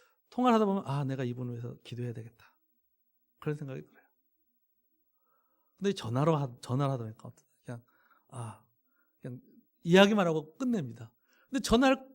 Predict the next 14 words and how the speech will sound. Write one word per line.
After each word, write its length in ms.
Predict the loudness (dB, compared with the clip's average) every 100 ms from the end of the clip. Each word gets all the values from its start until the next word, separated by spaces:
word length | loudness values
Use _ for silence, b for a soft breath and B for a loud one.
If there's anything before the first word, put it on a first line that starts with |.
| _
끊고 200 | 2 4
나서 100 | 2
꼭 340 | 8 12 12
후회를 480 | 12 12 12 10 6
해. 120 | -4 -8 _ _ _ _ _ _ _ _ _ _ _ _
아, 60 | B B B B B B _ _ _ _ _ _ _ _ _ _ _ _ _ _ _ _ _ _ _ _ _ _
그래도 240 | -10 -8 -8
기도했어야 500 | -10 -6 -6 -6 -10
되는데. 340 | -10 -12 -16 _ _ _ _ _ _ _ _ _ _ _ _ _ _ _ _ _ _ _ _ _ _
전화지만 540 | -2 4 6 6 4 0
전화상으로라도 3250 | 0 6 8 10 8 6 4 0 -2 -4 -6 -10 -14 -18 -20 -20 -20 -20 -20 -20 -20 -20 _ _ -4 0 0 0 0 -2 -2 -8 _ _ _ _ _ _
참 160 | -14 -10
그분을 300 | -6 -2 -2
위해서 220 | -4